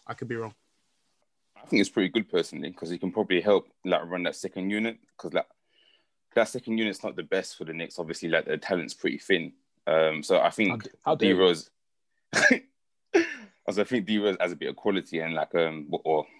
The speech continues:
Speaker 2: he has a bit of, like, you know, like, the veteran experience can probably help Quickly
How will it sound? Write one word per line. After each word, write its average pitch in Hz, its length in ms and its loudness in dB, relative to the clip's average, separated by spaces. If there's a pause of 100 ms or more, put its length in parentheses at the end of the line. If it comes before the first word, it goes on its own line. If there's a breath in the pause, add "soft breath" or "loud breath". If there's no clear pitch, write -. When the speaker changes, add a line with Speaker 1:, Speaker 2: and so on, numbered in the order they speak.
(220 soft breath)
Speaker 2:
he - 80 4
has 85 140 4
a 80 40 -4
bit 76 140 4
of, 80 100 2
like, 82 140 4
you 87 60 0
know, 78 120 2
like, 80 160 2
the 82 100 2
veteran 76 260 2
experience 82 520 0
can 76 100 -16
probably 85 260 0
help 90 220 2
Quickly 85 440 0